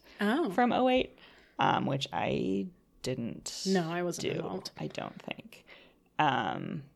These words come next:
Speaker 2: and maybe I did. I don't know. I, I don't think so.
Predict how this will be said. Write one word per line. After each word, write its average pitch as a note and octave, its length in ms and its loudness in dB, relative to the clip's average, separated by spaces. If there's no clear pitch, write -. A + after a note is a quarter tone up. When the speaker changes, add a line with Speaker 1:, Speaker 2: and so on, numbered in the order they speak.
Speaker 2:
and G3 160 2
maybe D4+ 200 0
I A#3 60 6
did. - 480 -2
I B3 80 12
don't F#4+ 140 8
know. F3+ 300 10
I, - 120 6
I F3 60 12
don't G3 120 12
think C#3 160 2
so. - 220 0